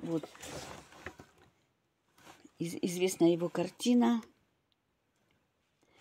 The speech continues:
«Терраса кафе ночью». Смотрите, какие звёзды, какие вот стилистическое решение он принимает,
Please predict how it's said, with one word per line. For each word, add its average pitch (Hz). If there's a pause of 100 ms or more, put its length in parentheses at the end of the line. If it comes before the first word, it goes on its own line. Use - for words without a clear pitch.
(140)
«Терраса 196
кафе 196
ночью». 196 (1400)
Смотрите, 196
какие 185
звёзды, 180 (920)
какие 208
вот 196 (720)
стилистическое 180
решение 208
он 170
принимает, -